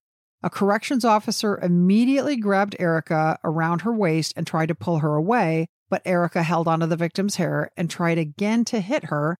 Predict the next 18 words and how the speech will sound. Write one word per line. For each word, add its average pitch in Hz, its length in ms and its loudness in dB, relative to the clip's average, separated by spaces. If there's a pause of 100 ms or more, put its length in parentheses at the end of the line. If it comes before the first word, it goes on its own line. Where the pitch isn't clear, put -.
(160)
but 208 160 -4
failed. - 460 -4 (540)
Corrections 208 520 0 (100)
officers 160 840 0
were 170 160 2
then 170 240 0
able 165 240 -2
to 165 140 -4
get 160 200 -4
Erica 151 320 -4
off 269 340 2
her 160 380 0 (140)
and 180 100 0
handcuff 160 480 -2
her. - 200 -8 (580)
Six - 380 -2
days 254 280 0
later, 165 520 0